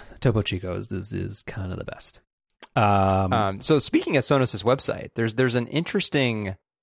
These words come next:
Speaker 2: part of this where if you scroll down a little bit, they have their product lineup, uh,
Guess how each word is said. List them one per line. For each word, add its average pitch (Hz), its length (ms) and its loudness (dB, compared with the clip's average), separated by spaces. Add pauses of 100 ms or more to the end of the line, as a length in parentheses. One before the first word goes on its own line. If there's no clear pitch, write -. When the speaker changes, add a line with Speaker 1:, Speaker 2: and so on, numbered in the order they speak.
(360)
Speaker 2:
part 123 380 2
of 87 100 -6
this - 300 -6
where 101 140 0
if 87 100 -6
you 98 80 -4
scroll 110 340 2
down 104 200 0
a 95 60 -4
little 92 200 -2
bit, 87 220 -4
they 95 140 -2
have 101 260 -2
their 90 340 -2 (920)
product 175 340 4
lineup, 113 460 0 (180)
uh, 95 220 -2